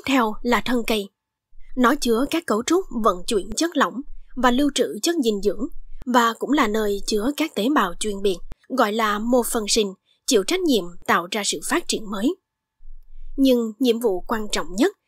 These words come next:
là hỗ trợ cơ quan cuối cùng là chiếc lá. Tất nhiên, đây là nơi cây trao đổi với bầu khí quyển và thu ánh sáng mặt trời để sản xuất thức ăn với sự trợ giúp của nước và khoáng chất được thu thập qua rễ và gửi lên qua thân.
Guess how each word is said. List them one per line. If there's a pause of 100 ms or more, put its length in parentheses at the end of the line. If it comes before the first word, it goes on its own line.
là
hỗ
trợ
cơ
quan
cuối
cùng (320)
là
chiếc
lá. (920)
Tất
nhiên, (320)
đây
là
nơi (100)
cây (160)
trao
đổi (120)
với
bầu (100)
khí
quyển (400)
và
thu
ánh
sáng
mặt
trời
để
sản
xuất
thức
ăn (400)
với
sự
trợ
giúp (100)
của
nước (200)
và
khoáng
chất (360)
được
thu
thập
qua
rễ (300)
và
gửi
lên
qua
thân.